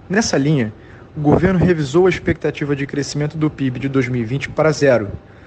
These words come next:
o que ainda pode ser considerado otimista, uma vez que algumas casas projetam queda de um a três por cento no ano. Para piorar, a primeira injeção de pânico nos mercados no mês de março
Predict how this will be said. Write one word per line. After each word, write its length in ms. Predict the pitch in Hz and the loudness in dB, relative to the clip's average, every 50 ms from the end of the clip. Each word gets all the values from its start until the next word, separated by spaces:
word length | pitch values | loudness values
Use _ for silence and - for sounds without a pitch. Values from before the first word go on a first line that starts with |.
| - - - - - | -20 -20 -20 -10 -8
o 80 | 139 | -8
que 120 | 123 - 156 | -4 -2 0
ainda 180 | 170 180 185 | 2 2 2
pode 300 | 170 - 165 156 151 - | 0 2 2 0 0 0
ser 180 | - - 139 127 | -2 -2 -2 -2
considerado 640 | - - 170 170 165 - 156 147 131 123 120 135 | -2 -4 -6 -6 -2 0 2 4 4 4 2 2
otimista, 640 | 151 160 160 - 147 147 170 156 - - - 113 110 - - - - - - - - - | 0 0 0 -2 -2 0 0 0 -2 -4 -8 -10 -10 -12 -16 -20 -20 -20 -20 -20 -14 -6
uma 180 | 170 165 185 165 | 0 2 2 2
vez 280 | 139 143 147 147 147 - | 4 2 2 2 0 -4
que 200 | - - - - | -8 -10 -6 -2
algumas 480 | 147 156 151 151 190 220 226 196 - | 0 0 0 0 0 2 2 0 0
casas 440 | - - 160 151 156 147 127 123 - | -2 0 0 0 2 2 0 -4 -6
projetam 580 | - - 151 160 135 131 151 151 151 - 156 143 | -4 0 0 2 2 4 2 2 0 -2 -6 -8
queda 340 | - - 147 147 147 147 | -4 -2 0 0 0 0
de 160 | 151 143 151 156 | -2 -2 -2 0
um 220 | 151 151 170 180 | 0 0 -2 -2
a 100 | - 165 | -2 -2
três 280 | 160 - 160 160 165 - | -2 0 0 -2 -2 -2
por 120 | - - | -4 -8
cento 320 | - - - 135 127 131 147 | -6 -4 -2 -4 -4 -2 -2
no 120 | 147 151 | 0 2
ano. 240 | 135 113 101 98 98 - - - - - - - - - - - - - _ - - - - - - - - - - - - - - - - - - - - - - - - - - - | 2 0 0 -4 -8 -12 -16 -20 -20 -20 -20 -20 -20 -20 -20 -20 -20 -20 _ -20 -20 -20 -20 -20 -20 -20 -20 -20 -20 -20 -20 -20 -20 -20 -20 -20 -20 -20 -20 -20 -20 -20 -20 -20 -6 0
Para 220 | - 196 196 190 | 4 4 4 4
piorar, 520 | - - 165 143 131 135 143 139 120 107 - - - - - | 4 4 4 6 6 6 6 4 2 0 -4 -12 -18 -14 -12
a 80 | 127 | -8
primeira 320 | - - 151 156 175 190 190 | -4 -2 0 0 2 2 2
injeção 400 | 175 160 165 156 156 - 170 165 | 2 2 2 2 0 0 -2 -2
de 140 | 156 143 | -2 -2
pânico 400 | - - 151 156 147 139 - - | -2 -2 0 0 0 -2 -2 -4
nos 100 | 143 135 127 | -4 -4 -4
mercados 540 | 131 135 127 123 - 131 131 131 127 120 135 | -2 -2 -4 -2 0 0 2 2 2 2 0
no 100 | 147 143 | 0 0
mês 240 | 139 135 131 123 | 2 2 2 0
de 80 | 123 123 | 0 0
março 460 | 120 123 131 135 123 - - - - | 0 0 0 0 -2 -4 -8 -10 -12